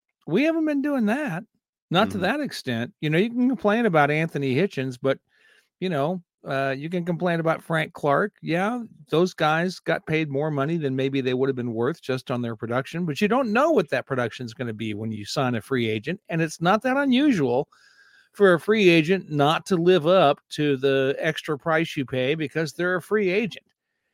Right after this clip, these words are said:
Speaker 1: And then
Speaker 2: Mm-hmm.
Speaker 1: you look around at situations like Randy Gregory, where they paid that money, and after, what, a year and five <laughs> games, they're trading him away? That's bad. That's
Speaker 2: I know
Speaker 1: really
Speaker 2: that
Speaker 1: bad.
Speaker 2: the Broncos have surrendered a lot of picks in recent years in the Russell Wilson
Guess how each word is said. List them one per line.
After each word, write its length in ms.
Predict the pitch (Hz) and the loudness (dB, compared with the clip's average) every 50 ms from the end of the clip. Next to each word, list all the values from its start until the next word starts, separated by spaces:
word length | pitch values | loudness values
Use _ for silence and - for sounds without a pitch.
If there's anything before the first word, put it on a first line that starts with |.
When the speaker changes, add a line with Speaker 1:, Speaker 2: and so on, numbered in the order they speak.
| _ _ _ | _ _ _
Speaker 1:
And 160 | - 127 127 | -4 -2 0
then 140 | 143 156 170 | 2 2 2
Speaker 2:
Mm-hmm. 100 | 175 170 | 2 2
Speaker 1:
you 120 | 170 170 165 | 2 4 4
look 200 | 175 180 - - | 2 2 0 0
around 240 | 165 170 175 170 | 0 0 2 0
at 100 | 160 151 | 0 -2
situations 720 | 131 - 185 170 - - 156 160 160 156 - - 165 151 127 | -2 -2 -4 -2 -2 -2 2 2 2 0 0 -4 -6 -6 -4
like 220 | 139 147 143 135 - | -2 -2 -2 -2 -2
Randy 320 | 156 160 160 156 143 143 | -2 -2 -2 0 -2 -2
Gregory, 460 | 123 127 147 175 202 - 175 147 143 | 0 2 2 2 0 0 0 0 0
where 120 | 139 151 151 | 2 0 0
they 140 | 139 135 | 0 0
paid 280 | 131 - 160 165 156 139 | -2 0 -2 -2 0 0
that 160 | 147 143 139 | -2 -2 -2
money, 300 | 143 151 170 208 220 175 | -2 -2 0 0 0 0
and 80 | 151 147 | 0 0
after, 440 | 147 156 160 - - 143 131 127 131 _ _ _ | 0 0 -2 -2 -2 -2 -2 -2 -6 _ _ _
what, 240 | 151 170 139 104 - | -4 -4 -4 -4 -6
a 80 | 117 113 | -10 -10
year 340 | 120 120 135 151 185 185 | -6 -4 -2 0 2 2
and 160 | 165 151 143 - | 2 0 -2 -2
five 360 | - 160 165 170 175 170 139 | 0 2 4 4 4 2 2
<laughs> 240 | - 175 - - - | 0 0 0 4 6
games, 420 | 202 208 220 220 240 269 220 - - _ _ - 208 - _ _ | 6 8 8 8 6 4 2 -2 -8 _ _ -12 -12 -12 _ _
they're 220 | 208 214 180 170 | 2 2 4 4
trading 400 | 170 - - 143 160 170 180 175 | 0 -2 0 4 6 6 6 4
him 140 | 185 175 160 | 2 -2 -2
away? 440 | 151 147 147 147 151 165 196 240 240 - _ - _ _ | 0 0 0 0 0 0 -2 -4 -6 -10 _ -20 _ _
That's 260 | 160 233 359 - - | 0 0 0 0 -6
bad. 640 | - 208 - _ - 151 247 349 359 311 156 104 95 - | -16 -18 -6 _ 2 2 2 2 0 -2 -4 -6 -10 -2
That's 240 | _ - 269 - - | _ -2 -2 -2 -2
Speaker 2:
I 100 | - 135 | -2 0
know 100 | 139 175 | 0 2
Speaker 1:
really 140 | 220 - 240 | 0 0 -2
Speaker 2:
that 60 | 151 | 0
Speaker 1:
bad. 380 | 131 131 117 107 98 95 98 - _ _ - | 0 -2 -2 -2 -6 -10 -12 -16 _ _ 0
Speaker 2:
the 100 | - 139 | 0 0
Broncos 440 | 123 107 160 226 254 233 135 123 104 | 2 4 4 4 4 4 2 2 2
have 120 | 135 113 | 2 0
surrendered 640 | - - 139 123 123 131 139 131 123 120 113 107 95 | 0 -2 0 2 2 2 2 2 2 2 2 0 -2
a 60 | 98 | -2
lot 240 | 98 104 107 113 107 | 0 2 2 2 0
of 80 | 101 | 0
picks 280 | - - 120 - - - | -2 -4 -4 -4 -4 -6
in 80 | 113 | -4
recent 300 | 107 104 101 - - 104 | -4 -4 -4 -4 -6 -6
years 240 | 92 98 101 98 90 | -4 -2 -2 -2 -2
in 80 | 98 98 | -4 -6
the 80 | 92 | -4
Russell 320 | 92 98 101 101 - 104 95 | -2 -2 -2 -2 -4 -4 -4
Wilson 460 | 95 95 101 - - 101 92 90 - | -4 -4 -4 -6 -6 -8 -8 -8 -10